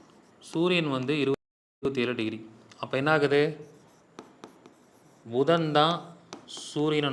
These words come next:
நோக்கி நகருது. புதன் யாரு? ஏழாம் அதிபதி. சூரியன் யாரு? ஒன்பதாம் அதிபதி. அப்ப என்ன சொல்லலாம்? இந்த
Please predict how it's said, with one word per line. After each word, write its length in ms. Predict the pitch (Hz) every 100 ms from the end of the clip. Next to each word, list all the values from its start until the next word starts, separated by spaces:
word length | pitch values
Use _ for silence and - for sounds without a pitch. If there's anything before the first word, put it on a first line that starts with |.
| 123
நோக்கி 200 | 117 131 120
நகருது. 340 | 107 107 104 - - - - - - - _ _ _ - - - - - - - -
புதன் 300 | 139 175 170 151
யாரு? 240 | 147 151 165 - - - - - 120
ஏழாம் 280 | 143 151 139
அதிபதி. 280 | 117 110 110 107 - - - _ _ - - -
சூரியன் 400 | 165 170 165 147 135
யாரு? 220 | 135 143 160 - - - - - 123
ஒன்பதாம் 380 | 123 143 143 139
அதிபதி. 240 | 113 107 107 -
அப்ப 100 | - 139
என்ன 100 | 143 143
சொல்லலாம்? 360 | 131 131 131 131 - - _ _ _ _ - _ _ _ _ _ -
இந்த 220 | 127